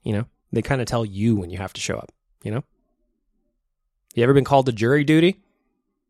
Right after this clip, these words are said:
They don't say, "Hey, can we move this case to another day?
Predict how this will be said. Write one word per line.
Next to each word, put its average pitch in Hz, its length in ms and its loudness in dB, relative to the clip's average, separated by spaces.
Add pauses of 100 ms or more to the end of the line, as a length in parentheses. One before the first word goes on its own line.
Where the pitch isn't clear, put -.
(1040)
They 123 80 -2
don't 139 160 0
say, 123 320 -2
"Hey, - 300 0 (1120)
can 294 120 -4
we 311 60 2
move 269 240 2
this 247 180 2
case 208 360 6
to 202 140 4
another 175 240 4
day? 156 260 4